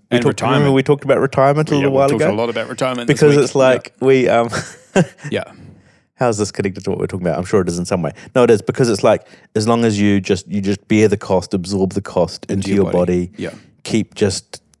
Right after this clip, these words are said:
Speaker 1: grinding and hustling and,
Speaker 2: Yeah.
Speaker 1: and making it happen. And then one
Speaker 2: One
Speaker 1: day
Speaker 2: day.
Speaker 1: you'll get to go to the good place,
Speaker 2: Yeah.
Speaker 1: which in this case was re-, just retirement.
Speaker 2: Yeah.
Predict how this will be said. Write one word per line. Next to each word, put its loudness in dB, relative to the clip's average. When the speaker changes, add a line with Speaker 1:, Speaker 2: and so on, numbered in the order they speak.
Speaker 1:
grinding 0
and -6
hustling -2
and, -4
Speaker 2:
Yeah. -8
Speaker 1:
and -4
making -2
it -4
happen. -6
And -6
then -4
one 0
Speaker 2:
One 0
Speaker 1:
day 2
Speaker 2:
day. -16
Speaker 1:
you'll 2
get -4
to -4
go 2
to -4
the -4
good -2
place, -4
Speaker 2:
Yeah. -4
Speaker 1:
which -2
in 0
this 0
case -2
was -4
re-, -4
just -4
retirement. -2
Speaker 2:
Yeah. -6